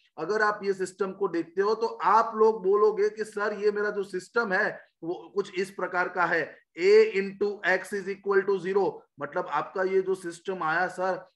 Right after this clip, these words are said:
वो मेरा होमोजीनियस सिस्टम आया, होमोजीनियस सिस्टम है, my system is homogeneous system,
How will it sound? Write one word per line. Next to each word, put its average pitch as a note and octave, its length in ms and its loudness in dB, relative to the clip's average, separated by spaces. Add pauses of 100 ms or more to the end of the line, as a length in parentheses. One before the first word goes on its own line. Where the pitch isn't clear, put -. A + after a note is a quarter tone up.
(120)
वो D#3+ 140 -6
मेरा E3+ 160 -2
होमोजीनियस A#3 880 -2
सिस्टम A3 400 -2
आया, F#3 240 2 (380)
होमोजीनियस F#3 680 -4
सिस्टम E3 420 -6
है, B2 200 -10 (340)
my D#3+ 160 -4
system G3 440 -4
is G#3+ 180 0 (380)
homogeneous F#3+ 800 -2
system, E3+ 380 -6